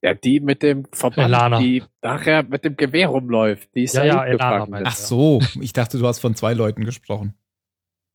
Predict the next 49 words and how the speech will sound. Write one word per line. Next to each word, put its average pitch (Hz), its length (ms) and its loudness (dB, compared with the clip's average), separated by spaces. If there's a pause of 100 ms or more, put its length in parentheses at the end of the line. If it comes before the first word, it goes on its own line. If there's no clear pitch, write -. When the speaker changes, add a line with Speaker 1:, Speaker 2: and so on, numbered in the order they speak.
(440)
Speaker 3:
Ich - 40 -20
wollte 113 160 -4
nämlich 117 180 2
grad 120 160 0
sagen, 120 220 2
der 120 100 2
mit 117 120 2
den 117 100 0
Locken 131 280 0
ist 131 160 -4
doch 120 100 4
ein 127 100 4
Typ. 170 240 0 (760)
Speaker 1:
Ja, 120 180 0
der, 120 280 2
der 120 160 0
dicke 139 360 0
andere. 90 460 0 (200)
Speaker 3:
Genau. 107 320 -4 (720)
Ja, 165 80 4
genau, 160 240 2
das 117 120 0
sind 165 100 2
andere 190 360 4
andere. 113 500 0 (180)
Also 113 220 -4
für 117 120 -4
mich 135 280 0
war 175 180 0
jetzt 170 220 -4
hier 170 160 -2
irgendwie 160 580 -2
in, - 500 -4
in 143 200 -2
den 143 140 -2
Folgen 143 340 -2
klar, 139 200 -4
das 135 140 -2
sind 127 120 2
jetzt, 131 180 0
ist 131 180 -4
jetzt 135 180 0
keine 143 240 2
neue 147 280 2
Gruppierung, 151 720 -2
das 127 120 -2
sind 135 120 4
halt 147 140 2
andere, 120 480 2